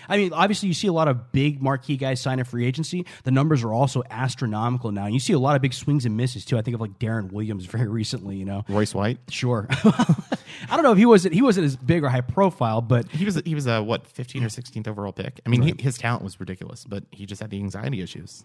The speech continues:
Speaker 1: Yeah, sure, and, and, and all the best to him. I actually always liked him. I thought he was intelligent and interesting to listen to, and I listened to
Speaker 2: He
Speaker 1: a
Speaker 2: was
Speaker 1: lot
Speaker 2: a
Speaker 1: of stuff he did.
Speaker 2: phenomenal player at, at
Speaker 1: Yeah.
Speaker 2: Iowa State.
Speaker 1: Absolutely.
Speaker 2: Phenomenal.
Speaker 1: So sad to miss out on him, but,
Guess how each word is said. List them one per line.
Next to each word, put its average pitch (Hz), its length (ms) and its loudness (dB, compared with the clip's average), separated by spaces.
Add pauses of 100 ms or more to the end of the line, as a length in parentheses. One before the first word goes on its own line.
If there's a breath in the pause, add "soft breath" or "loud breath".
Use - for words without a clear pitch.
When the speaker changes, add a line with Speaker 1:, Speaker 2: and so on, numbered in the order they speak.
(100)
Speaker 1:
Yeah, 147 220 0
sure, - 280 0
and, 110 180 -2
and, 120 160 2
and 123 180 2
all 127 160 4
the 123 80 4
best 113 280 -2
to 117 60 -2
him. 117 160 0
I 143 100 2
actually 143 200 -2
always 110 240 0
liked 101 200 -6
him. 95 60 -4
I 98 60 -2
thought 117 140 -4
he 110 60 0
was 101 100 0
intelligent 101 420 -2
and 92 80 -12
interesting 104 320 -6
to 92 60 -6
listen 101 340 -6
to, 95 200 -4
and 95 80 -6
I 98 120 -4
listened 104 260 -8
to 107 60 2
Speaker 2:
He 131 40 4
Speaker 1:
a - 20 4
Speaker 2:
was 143 80 2
Speaker 1:
lot 123 40 -4
Speaker 2:
a - 40 -4
Speaker 1:
of 104 40 -2
stuff 101 140 -4
he 98 40 -2
did. 101 40 -2
Speaker 2:
phenomenal 104 340 -2
player 92 300 -6
at, 85 200 -10
at 90 80 -8
Speaker 1:
Yeah. 90 140 -8
Speaker 2:
Iowa 92 240 -10
State. 87 260 -16
Speaker 1:
Absolutely. 135 420 -6
Speaker 2:
Phenomenal. 85 420 -8 (420 loud breath)
Speaker 1:
So 113 340 -2
sad 170 280 0
to 139 40 2
miss 139 140 4
out 135 80 2
on 127 60 4
him, 135 100 6
but, 208 260 6